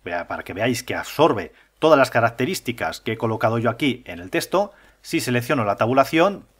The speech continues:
tengo que está a ciento veinte milímetros y con el carácter que yo le he dado. Aquí van a quedar reflejadas todas las opciones que hayamos puesto en ese texto. Si nos vamos a las opciones generales, vamos a picar en estilo de carácter y vamos a añadir también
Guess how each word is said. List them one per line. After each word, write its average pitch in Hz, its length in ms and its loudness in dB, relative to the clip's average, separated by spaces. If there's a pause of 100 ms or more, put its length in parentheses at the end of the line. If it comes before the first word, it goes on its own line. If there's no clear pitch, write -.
(120)
tengo 117 440 0
que - 80 -10
está - 220 0
a - 60 -4
ciento 120 240 -4
veinte 95 200 -8
milímetros 185 480 -4
y 151 120 -8
con 160 140 -2
el 165 60 -4
carácter 127 400 0
que 135 120 -6
yo 110 100 -6
le 92 60 -8
he 80 40 -10
dado. - 240 -8 (380)
Aquí 120 200 -4
van 160 120 8
a 165 60 2
quedar 151 220 6
reflejadas 180 640 4
todas 165 280 2
las 131 260 2
opciones 156 420 -8
que - 80 -8
hayamos 117 320 -2
puesto 156 340 -2
en 131 80 -2
ese 110 160 -8
texto. - 400 -14 (640)
Si - 160 -4
nos 123 120 -2
vamos 127 260 2
a 123 80 4
las 120 200 4
opciones 120 280 -4
generales, 190 640 4 (300)
vamos 120 240 2
a 123 60 -8
picar 120 500 4
en 120 160 -2
estilo 120 320 -2
de 104 100 -4
carácter 175 600 2 (380)
y 131 120 0
vamos 180 220 2
a 160 40 -4
añadir 139 300 -2
también 131 460 0